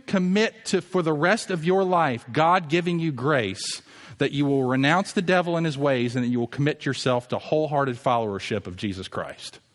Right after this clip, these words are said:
And we say, "Yes." Vow.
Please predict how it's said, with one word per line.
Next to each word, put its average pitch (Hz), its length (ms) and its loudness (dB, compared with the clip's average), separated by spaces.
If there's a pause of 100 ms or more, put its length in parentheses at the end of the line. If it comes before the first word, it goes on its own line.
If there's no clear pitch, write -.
(1200)
And - 160 -4
we 127 100 -2
say, 95 480 -2 (540)
"Yes." - 800 -8 (1400)
Vow. 156 720 4